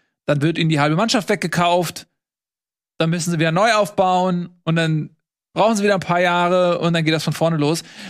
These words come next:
Bei Freiburg ist es mittlerweile so, die schaffen es, A, entweder Leistungsträger zu halten oder B, sie relativ schnell mindestens gleichwertig zu ersetzen. Das ist beeindruckend,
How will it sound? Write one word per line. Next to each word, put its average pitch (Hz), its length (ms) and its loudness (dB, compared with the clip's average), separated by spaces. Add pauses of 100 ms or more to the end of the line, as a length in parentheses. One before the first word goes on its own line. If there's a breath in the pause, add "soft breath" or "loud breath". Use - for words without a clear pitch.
(140 loud breath)
Bei 165 100 0
Freiburg 220 340 0
ist 208 120 -2
es 180 80 -4
mittlerweile 165 420 -2
so, 165 100 0
die 160 120 0
schaffen 170 340 -2
es, - 340 -4 (600)
A, 170 380 0
entweder 180 360 -2
Leistungsträger 165 600 -2
zu 143 160 -4
halten 175 380 -4
oder 165 220 -2
B, 170 440 -2 (960 soft breath)
sie 170 160 0
relativ 180 360 0
schnell 190 540 0 (320)
mindestens 202 760 -2
gleichwertig 151 640 -2 (500)
zu 160 300 -2
ersetzen. 165 720 -6 (1000)
Das 160 140 -2
ist 180 140 -8
beeindruckend, 165 560 -4